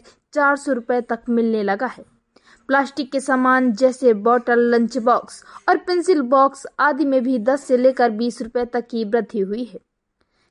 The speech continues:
कई private स्कूलों द्वारा किताबों में फेरबदल करने से नई किताबों की rate काफी अधिक है।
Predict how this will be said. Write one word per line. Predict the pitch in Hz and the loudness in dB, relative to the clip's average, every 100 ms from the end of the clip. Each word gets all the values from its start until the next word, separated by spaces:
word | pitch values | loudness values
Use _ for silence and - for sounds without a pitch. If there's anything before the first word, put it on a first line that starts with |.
| _ | _
कई | 262 269 | 0 0
private | 269 277 269 285 269 | 0 2 2 0 -2
स्कूलों | 285 - 285 285 269 | -6 -4 0 0 2
द्वारा | 277 285 | 2 2
किताबों | 277 277 285 285 349 | -2 -2 0 2 2
में | 339 311 | 0 -2
फेरबदल | 254 269 240 254 254 | -2 -2 2 2 0
करने | 262 254 269 | 0 -2 0
से | 269 254 | 0 0
नई | 233 247 | 2 -2
किताबों | 247 233 226 226 254 | -2 -2 0 0 -2
की | 254 233 | -4 -2
rate | 240 233 | 0 0
काफी | - 226 220 247 | 0 -2 -2 -6
अधिक | - 208 254 | -6 -6 -6
है। | - | -8